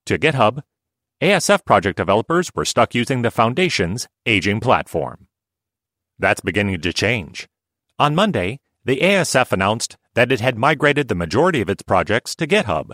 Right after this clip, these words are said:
including Hadoop, Spark, and Mesos. Many projects, including its venerable H T T P server, that use the code management software Subversion will still use Apache's platform. But most newer projects are now on GitHub,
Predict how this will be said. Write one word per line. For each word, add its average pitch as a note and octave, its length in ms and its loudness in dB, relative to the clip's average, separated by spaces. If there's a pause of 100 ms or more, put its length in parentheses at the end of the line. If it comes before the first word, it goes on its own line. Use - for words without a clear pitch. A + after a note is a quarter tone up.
(400)
including F#2 440 0
Hadoop, C#3 460 0 (140)
Spark, - 520 0 (180)
and G#2+ 180 2
Mesos. - 600 -4 (920)
Many D#3+ 240 0
projects, F#2+ 520 -2 (200)
including B2+ 480 0
its G#2 120 -4
venerable A#2+ 540 2
H A#2+ 240 -2
T B2 140 -4
T A#2 160 -6
P A2+ 160 -2
server, B2+ 480 0 (400)
that B2+ 160 2
use F3+ 180 0
the A#2+ 100 0
code D#3+ 240 2
management B2+ 460 -2
software B2 500 2
Subversion A#2+ 760 0 (160)
will E2 80 -2
still C#3 240 0
use C3 200 -2
Apache's A2 440 0
platform. D#2+ 640 -4 (720)
But D3+ 220 2
most B2+ 220 0
newer E3 180 4
projects G#2 480 0
are G2 80 2
now A2 200 2
on C#3 120 -2
GitHub, A2+ 480 -2